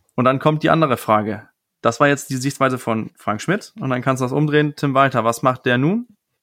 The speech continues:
Gegen tiefstehende Mannschaft hat ein vier zwei zwei, äh, vier vier zwei sehr gut geholfen gegen Bayreuth. Die vermeintliche A-, das vermeintliche A-System ist das vier drei drei. Sollte, sollten wir das nochmal eine Chance geben?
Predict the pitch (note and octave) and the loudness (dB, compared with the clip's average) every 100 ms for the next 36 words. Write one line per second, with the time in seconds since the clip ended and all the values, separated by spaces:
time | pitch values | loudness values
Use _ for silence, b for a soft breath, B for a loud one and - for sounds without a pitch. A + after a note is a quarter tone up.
0 | - D3 C#3+ C#3 F#3 F3+ E3 D#3 D#3+ D#3 | -2 0 0 0 -2 0 0 2 2 2
1 | D#3+ D#3+ C3+ C3+ C#3 B2 D#3 D#3+ - C#3 | -2 0 0 0 -4 -4 -2 -2 0 -2
2 | - C3+ C3 C3 - C3 - D3+ D3 - | 0 0 0 -2 -4 -4 0 -2 -2 0
3 | C3+ C3 B2 C#3 D3 D3 C#3+ D3 C#3+ C#3+ | 0 2 4 2 2 -2 0 0 0 -4
4 | C3 B2 A#2 C3+ D3+ G3 A3+ _ _ _ | -4 -4 0 0 0 -4 -4 _ _ _
5 | _ _ _ _ _ _ _ _ _ _ | _ _ _ _ _ _ _ _ _ _
6 | _ _ - B2+ B2 C3 - _ _ - | _ _ -2 0 0 -2 -8 _ _ -18
7 | - A#2 C3 E3 D#3+ C#3 C3+ - _ _ | -4 0 2 2 -2 0 -2 -2 _ _
8 | A#2 C3 B2+ A#2 C3 B2+ B2+ D3+ C#3 C3 | 0 2 0 -10 -6 -2 0 -2 -2 2
9 | A#2+ C#3+ C#3+ - C#3+ C3+ - D3 C#3 - | 4 4 2 -2 0 0 0 -2 -4 -4
10 | - B2 - - - C3+ C3 A2+ A2+ G#2 | -4 -4 -4 -14 -10 0 0 2 2 4
11 | A2+ C#3+ F3 b b b b b b b | 2 2 -2 b b b b b b b
12 | b b b b _ _ - A#2+ C#3 D3 | b b b b _ _ -10 2 2 4
13 | C3+ - B2 B2 D3 C#3+ B2+ B2+ D3 C#3+ | 0 -4 -4 0 2 2 0 2 0 2
14 | C3+ - D3+ F3+ - G#3 G#3+ C#4+ C#4 | 0 0 -2 -2 -4 -4 -4 -4 -8